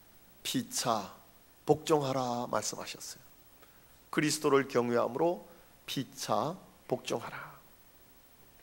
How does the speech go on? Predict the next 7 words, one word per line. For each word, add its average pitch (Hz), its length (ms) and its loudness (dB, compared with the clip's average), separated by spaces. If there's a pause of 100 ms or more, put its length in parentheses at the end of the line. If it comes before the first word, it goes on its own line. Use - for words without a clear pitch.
(560)
그리고 254 280 12
나서 240 640 12 (600)
아내에게, 185 840 12 (360)
남편에게 196 1000 10 (140)
말씀을 147 380 4
주고 139 260 -4
있죠. - 340 -8